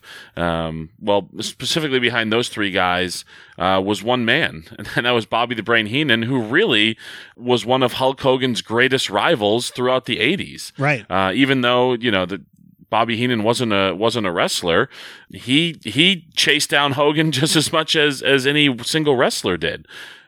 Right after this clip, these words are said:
Speaker 1: And I think of some of the great pairings, uh, whether it be, again, Andre the Giant or Mister Perfect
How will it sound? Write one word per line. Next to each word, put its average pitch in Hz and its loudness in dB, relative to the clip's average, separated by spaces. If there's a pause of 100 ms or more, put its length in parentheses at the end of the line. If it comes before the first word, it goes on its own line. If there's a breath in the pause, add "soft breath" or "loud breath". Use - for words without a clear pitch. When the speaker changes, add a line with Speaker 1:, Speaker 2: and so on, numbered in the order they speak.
Speaker 1:
And 107 0
I 104 2
think 135 0
of 123 0
some 127 -2
of 107 -2
the 98 0
great 113 0
pairings, 117 0 (400 loud breath)
uh, 87 2
whether 90 0
it 85 -6
be, 85 -2 (140)
again, 92 2
Andre 98 0
the 92 -4
Giant 95 -2
or 85 0
Mister 98 -2
Perfect 107 2